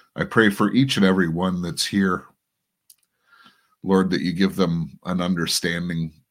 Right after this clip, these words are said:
of your word, not the interpretation by Jeff, but the interpretation by the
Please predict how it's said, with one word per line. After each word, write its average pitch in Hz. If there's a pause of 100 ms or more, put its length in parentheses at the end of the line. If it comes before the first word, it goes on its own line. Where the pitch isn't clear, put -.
(160)
of 87
your 82
word, 80 (1400)
not 101
the 95
interpretation 85
by 78
Jeff, 80
but 69
the 82
interpretation 80
by 80
the 78